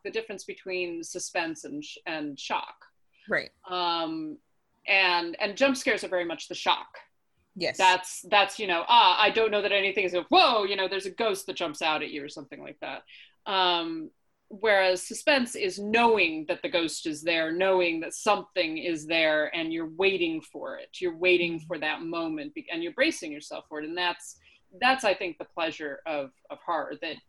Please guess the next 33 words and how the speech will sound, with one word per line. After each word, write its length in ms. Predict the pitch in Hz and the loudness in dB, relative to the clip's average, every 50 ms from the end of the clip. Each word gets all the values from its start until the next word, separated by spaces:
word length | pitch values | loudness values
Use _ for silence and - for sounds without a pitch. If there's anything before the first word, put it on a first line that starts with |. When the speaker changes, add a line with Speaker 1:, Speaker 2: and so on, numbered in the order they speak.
| _ _ - _ _ _ _ - | _ _ -20 _ _ _ _ 2
Speaker 1:
going 200 | 277 320 339 330 | 4 4 6 4
into 180 | 311 247 220 | 4 2 0
a 40 | 202 - | 0 4
horror 240 | 214 214 208 196 | 4 4 4 4
film, 240 | - - 175 165 175 | 2 -2 -6 -6 -6
you 180 | 190 208 247 233 220 | -4 -2 0 0 2
know 320 | 214 220 220 214 190 175 - - | 4 6 6 6 6 4 2 0
people 200 | - 262 254 233 | -4 -2 -2 0
are 40 | 208 | 0
gonna 160 | 196 202 196 | 0 0 0
get 160 | 190 190 190 | 0 0 -2
killed, 540 | - - 190 185 180 175 175 175 170 170 151 - | 0 2 4 4 4 4 4 2 0 0 -2 -4
there's, 400 | 180 175 165 165 160 - - - - | -4 -4 -4 -4 -6 -10 -14 -10 -8
there's 180 | 190 175 170 - | -6 -4 -2 -2
gonna 140 | - - | -2 -2
Speaker 2:
Mm-hmm. 60 | 180 175 | -2 -2
Speaker 1:
be 100 | 185 180 | -2 -2
a 100 | 165 - - | -4 -2 0
ghost, 340 | 214 202 196 190 185 - - | 2 2 2 2 0 -2 -4
there's 180 | 190 165 - | -6 -8 -6
gonna 180 | - 185 175 160 | -8 -8 -10 -8
be 280 | - 165 160 156 151 - - | -8 -8 -8 -8 -8 -2 0
all 120 | 254 240 | 0 0
sorts 280 | 233 - 240 214 - - | 0 -2 -6 -8 -8 -10
of 60 | - | -8
horrible 320 | - 180 175 165 160 165 - | -4 -4 -4 -4 -4 -8 -10
things 260 | - 156 151 147 - | -8 -8 -8 -8 -10
that 100 | - 156 | -12 -16
will 120 | - 151 151 | -18 -8 0
happen. 440 | 208 233 233 233 - - - 269 - _ - - - _ _ _ - | 4 4 4 4 2 -2 -8 -10 -12 _ -20 -20 -20 _ _ _ -12
The 40 | 226 | -4
question 440 | - 254 226 - - - 220 190 | 0 0 0 0 -2 -6 -4 -2
is, 580 | 180 175 175 170 170 165 165 - - - - - | -2 -2 -2 -2 -4 -6 -8 -10 -12 -14 -16 -18